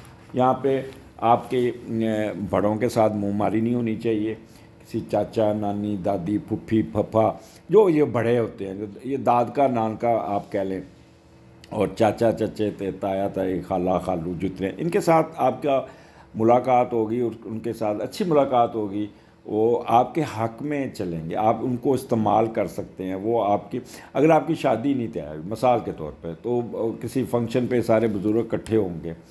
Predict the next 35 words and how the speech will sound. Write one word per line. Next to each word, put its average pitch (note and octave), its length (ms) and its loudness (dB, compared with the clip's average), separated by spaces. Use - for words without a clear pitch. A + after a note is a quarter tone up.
अक्सर C#3 280 4
तो D#3 140 2
आजकल C#3 360 4
तो C#3+ 100 -2
मिलना C3+ 320 -2
जुलना C#3 260 -2
वैसे B2 340 -2
ख़त्म B2+ 260 -2
हो A#2+ 140 -4
गया A#2 140 0
है, A2+ 60 2
जिस G#2+ 280 -8
ब्याह A#2+ 260 4
शादियों A#2+ 400 -2
पे A#2+ 100 0
भी A2 120 0
वो A#2 260 2
आते A2 300 0
हैं B2+ 380 0
होटल G2 520 0
में C3 140 0
आते A#2 260 0
हैं, B2 80 0
वहीं A#2+ 200 0
से A#2+ 120 -6
चले G2+ 220 -2
जाते A2+ 220 2
हैं। B2+ 100 0
पहले C#3+ 180 4
तो C#3 120 2
होता C#3+ 260 2
था A#2+ 40 -2
छः C3 160 -4
छः C3+ 200 -2
महीने, B2 360 -2